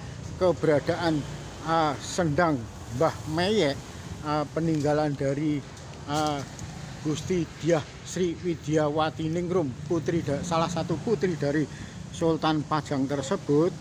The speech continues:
sekarang ini diabadikan. Bahkan, eh, setiap tahun oleh masyarakat setempat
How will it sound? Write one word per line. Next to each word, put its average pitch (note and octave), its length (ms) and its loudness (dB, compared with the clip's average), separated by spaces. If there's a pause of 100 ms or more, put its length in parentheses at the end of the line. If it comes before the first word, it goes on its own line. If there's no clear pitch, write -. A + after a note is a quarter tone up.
(300)
sekarang D#3 560 2
ini E3 320 2
diabadikan. C#3+ 1700 0 (720)
Bahkan, D#3 520 0 (520)
eh, D3+ 320 0
setiap D3+ 720 -2
tahun D3+ 480 2
oleh D3 320 -2 (480)
masyarakat C#3+ 720 0
setempat C#3 320 -4